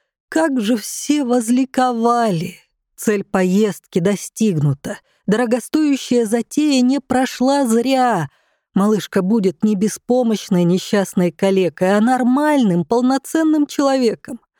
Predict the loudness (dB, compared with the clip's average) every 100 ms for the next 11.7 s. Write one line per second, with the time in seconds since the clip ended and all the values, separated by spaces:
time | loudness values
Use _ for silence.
0 | _ _ _ _ _ -4 0 0 0 -2
1 | -2 -2 0 0 2 2 0 -2 -4 0
2 | 0 2 0 2 2 2 2 0 2 -2
3 | 0 -2 0 2 2 2 0 0 -2 -2
4 | -4 -2 2 2 2 0 0 0 -2 -2
5 | -2 0 2 0 -2 -4 -2 0 2 0
6 | -2 -4 -2 0 0 -4 -2 0 0 -2
7 | -2 -2 -2 -4 -4 0 2 2 2 0
8 | 0 0 2 2 2 2 0 -4 _ _
9 | _ _ -2 0 2 2 2 2 2 2
10 | 0 -2 -2 0 2 2 2 0 0 -2
11 | -2 0 2 2 0 -6 -14